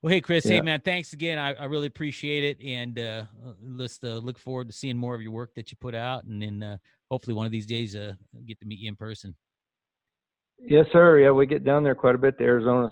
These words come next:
Speaker 2: so I'll, I'll definitely make a trip in there to see you. And then, um, I sure appreciate your time, and thanks for having me on. It's, it's great talking to you. And if, uh, there's ever anything else I can do for you, just let me know. Or if you get up Montana way, make sure to look me up, and we'll, you, you know,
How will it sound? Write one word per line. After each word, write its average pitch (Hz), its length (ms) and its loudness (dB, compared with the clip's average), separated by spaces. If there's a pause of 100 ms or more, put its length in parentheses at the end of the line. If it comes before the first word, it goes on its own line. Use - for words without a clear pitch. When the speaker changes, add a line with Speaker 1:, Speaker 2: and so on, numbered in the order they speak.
Speaker 2:
so 110 140 4
I'll, 110 240 0
I'll 110 120 0
definitely 117 340 2
make 107 220 0
a - 120 -16
trip 113 200 6
in 113 160 4
there 104 180 4
to 92 40 -6 (100)
see 117 80 4
you. 113 200 10
And 107 180 4
then, 107 360 2
um, 110 200 4
I 113 200 4
sure 139 80 8
appreciate - 420 4
your 113 80 -4
time, 135 320 6
and 113 120 0
thanks 127 220 2
for 117 120 4
having 127 200 8
me 123 140 6
on. 135 380 6
It's, 110 100 -8 (120)
it's 110 200 -8
great 123 240 6 (140)
talking 127 380 4
to 139 60 6
you. 143 160 6
And 113 260 0 (500)
if, 113 160 0 (100)
uh, 110 300 6 (600)
there's 107 160 6
ever 127 440 8
anything 131 320 4
else 127 160 4
I 131 60 8
can 127 80 2
do - 200 4
for 131 140 8
you, 123 40 4
just 123 140 0
let 139 140 6
me 135 80 4
know. 139 100 8
Or 156 120 10
if - 60 -4
you - 60 0
get 139 140 6
up 139 120 6
Montana 143 460 6
way, 123 180 8
make 120 220 -2
sure 131 140 -4
to 127 80 -4
look 135 200 0
me 135 140 4
up, 147 240 8
and 113 160 -4
we'll, 113 180 -4 (120)
you, 117 120 -8 (140)
you 113 80 0
know, 113 180 0